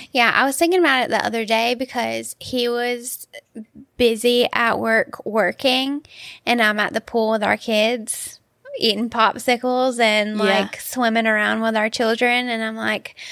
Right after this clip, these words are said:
Speaker 1: "Well, I get to do this because he's busy at home working."
Speaker 2: Yeah.
Speaker 1: So I don't know. It just, I, I,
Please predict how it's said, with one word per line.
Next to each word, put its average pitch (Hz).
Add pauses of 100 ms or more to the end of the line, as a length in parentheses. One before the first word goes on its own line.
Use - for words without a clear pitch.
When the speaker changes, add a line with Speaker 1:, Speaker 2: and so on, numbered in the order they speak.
(260)
Speaker 1:
"Well, 254
I 277
get 262
to 226
do 208
this 208
because 233
he's 220
busy 208
at 180
home 208
working." 202 (180)
Speaker 2:
Yeah. 175 (100)
Speaker 1:
So 285
I 269
don't 285
know. 208
It 214
just, 220 (140)
I, 214 (340)
I, 202